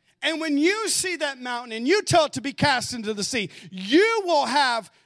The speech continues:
whatever you say." No, see, he didn't say, "I'm the only person that will have this." He said, "You guys will have it." Why? 'Cause you have the same faith now that I have. And faith works in your heart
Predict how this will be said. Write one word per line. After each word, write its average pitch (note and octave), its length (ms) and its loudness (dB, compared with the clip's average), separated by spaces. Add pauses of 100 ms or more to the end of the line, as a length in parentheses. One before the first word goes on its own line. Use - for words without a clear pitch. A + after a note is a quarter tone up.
(160)
whatever A3 500 0
you D#3 140 -10
say." B3 180 -2
No, C4+ 160 -4
see, D4 180 -6
he A#3 200 -10
didn't E4 200 -6
say, C4 220 -2 (320)
"I'm C4+ 240 -2
the C#4+ 60 -4
only B3+ 180 -6
person G3+ 300 -8
that G3+ 80 -8
will F#3 100 -8
have F3 220 -8
this." F#3+ 340 -10 (480)
He C#4 120 -2
said, D#4+ 180 2
"You D#4+ 280 4
guys E4+ 280 0
will A#3+ 120 -6
have A#3 320 -4
it." B3+ 120 -10
Why? C4 480 -4 (260)
'Cause G#3+ 220 -10
you C4+ 140 -6
have B3 180 -2
the F#3 80 -6
same B3+ 480 -4
faith A3 500 -10
now F3+ 340 -10
that D3+ 140 -12
I D#3 160 -8
have. D3 440 -18 (1120)
And G3+ 100 -14
faith C#4 520 -2
works C4 320 -2
in B3 120 -10
your G#3+ 140 -6
heart F#3 420 -2